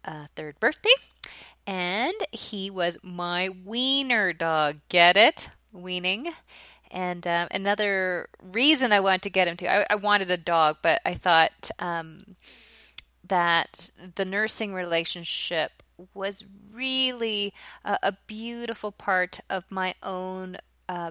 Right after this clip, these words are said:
rhythm that supported my mama bliss, 'cause it gave me permission to sit down on the couch and just be with my kids. So I felt getting a wiener dog gave me an opportunity, uh, to <laughs> sit on the couch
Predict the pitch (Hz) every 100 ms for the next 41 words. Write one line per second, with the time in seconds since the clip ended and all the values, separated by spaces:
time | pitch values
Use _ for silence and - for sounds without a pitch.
0 | 180 311 339 196 180 - - 214 208 202
1 | 190 180 180 175 170 202 226 196 - -
2 | - - _ - 202 - - 208 196 151
3 | - - 208 202 208 202 196 185 233 226
4 | 220 220 196 - 185 202 - 180 170 170
5 | 67 - _ 180 170 170 165 165 165 -
6 | - - - - - 175 165 165 160 -
7 | - - _ - _ 208 202 226 - -
8 | 440 226 - - 226 - - - - 214
9 | 214 208 208 - 202 196 185 180 180 180
10 | 175 165 175 190 190 180 208 - 185 180
11 | - 185 170 - - 170 165 - _ -
12 | - - 208 214 247 - - - 208 -
13 | -